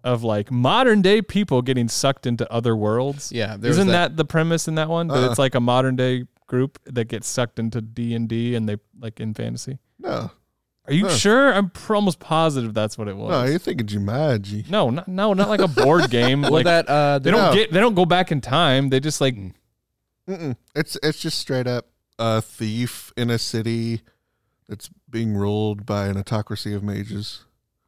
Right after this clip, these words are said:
Speaker 1: Okay.
Speaker 3: And the, and the princess is trying to fight back for the will, for the freedom of all people, not just mages.
Speaker 1: Oh, right,
Speaker 3: 'Cause
Speaker 1: yeah.
Speaker 3: people are worth it too. And then her, or not her,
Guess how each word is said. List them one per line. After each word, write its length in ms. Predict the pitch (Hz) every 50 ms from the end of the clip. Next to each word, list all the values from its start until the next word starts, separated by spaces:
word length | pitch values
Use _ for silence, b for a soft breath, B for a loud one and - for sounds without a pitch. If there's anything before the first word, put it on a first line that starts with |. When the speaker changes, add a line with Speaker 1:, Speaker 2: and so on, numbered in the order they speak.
| _ -
Speaker 1:
Okay. 340 | 104 104 139 - - 101 104 107 - _ _
Speaker 3:
And 160 | - 104 104
the, 140 | 104 104 95
and 100 | 104 101
the 40 | 104
princess 460 | - - 113 104 - - 104 - -
is 100 | 107 98
trying 240 | - - 110 104 107
to 180 | 110 120 98 80 76 - _ _
fight 340 | _ - - - - -
back 320 | - 110 104 107 113 - -
for 140 | - - 120
the 100 | 104 110
will, 360 | 117 131 147 139 135 131 123 B B B B
for 120 | - 165
the 100 | 135 143
freedom 420 | 135 - 220 214 202 196 190 175 165
of 160 | 156 135 113 -
all 240 | 202 214 208 196 -
people, 400 | - 160 160 143 - 143 127 120
not 240 | 135 160 180 151 -
just 240 | - 135 - -
mages. 760 | 147 143 143 143 143 139 131 147 143 139 131 - - - - _ _ -
Speaker 1:
Oh, 280 | 113 123 127 127 120 110
right, 280 | 107 104 104 98 95 -
Speaker 3:
'Cause 160 | - 165 98
Speaker 1:
yeah. 60 | 95
Speaker 3:
people 320 | 101 196 208 202 175 196 185
are 80 | 180
worth 220 | 170 170 170 170 156
it 180 | 151 135 -
too. 540 | - - 170 156 151 143 123 113 110 110 110 _ _ B B B B B 135 B - _ _ _ _ _ _ -
And 140 | 113 110
then 160 | 110 110 107 104
her, 560 | 92 139 127 123 123 123 123 123 120 117 - _ _ _ _ _ _
or 180 | - 117 120 95
not 240 | 120 120 117 - -
her, 340 | 87 107 95 95 98 95 123